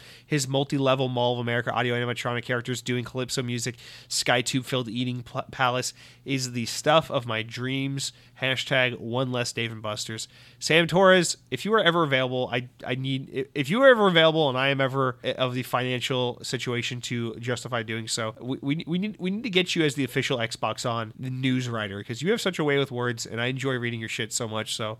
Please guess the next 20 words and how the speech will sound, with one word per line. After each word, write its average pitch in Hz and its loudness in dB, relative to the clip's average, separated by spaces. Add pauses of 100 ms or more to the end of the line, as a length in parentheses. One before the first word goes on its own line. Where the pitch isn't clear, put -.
thank 175 4
you 185 4
for 151 2
writing 120 2
in. 113 -4 (340)
I 143 2
just 175 0
love 214 4
how 214 6
it's 202 2
like 165 2
none 135 0
of 143 0
this 143 -2 (100)
makes 131 0
sense 131 -2
together, 120 -2
but 123 -4
it 92 -8
somehow 113 -6